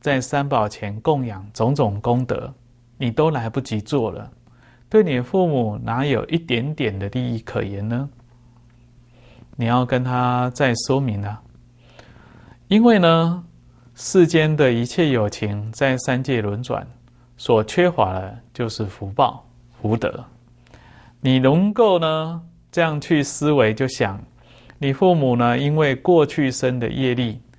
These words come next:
所以跟人家结怨，今生受报，那已经结束了。可是他们如果呢，在中阴身，能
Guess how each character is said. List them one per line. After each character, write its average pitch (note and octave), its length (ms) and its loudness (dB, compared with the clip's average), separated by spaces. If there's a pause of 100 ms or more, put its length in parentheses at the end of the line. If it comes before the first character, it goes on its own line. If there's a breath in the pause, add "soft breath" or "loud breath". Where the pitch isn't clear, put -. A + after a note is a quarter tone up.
(320 soft breath)
所 - 200 0
以 C3+ 80 6
跟 C#3 180 2
人 A#2+ 140 -2
家 B2 200 0
结 A2+ 200 -6
怨， A2+ 360 0 (280)
今 D#3+ 200 -2
生 D#3 280 0
受 D3+ 240 0
报， - 400 -4 (260 soft breath)
那 F#3+ 160 0
已 D3+ 60 2
经 D3 240 0
结 G#2+ 240 -2
束 C3 240 -2
了。 G2+ 200 -6 (600 soft breath)
可 C3 140 2
是 C3+ 60 2
他 D#3 160 2
们 C#3 120 -2
如 C3 160 0
果 C#3+ 240 2
呢， A#2+ 260 -2
在 B2+ 220 -4
中 B2+ 260 -4
阴 B2 200 -4
身， B2 340 -2 (560 loud breath)
能 B2+ 160 -4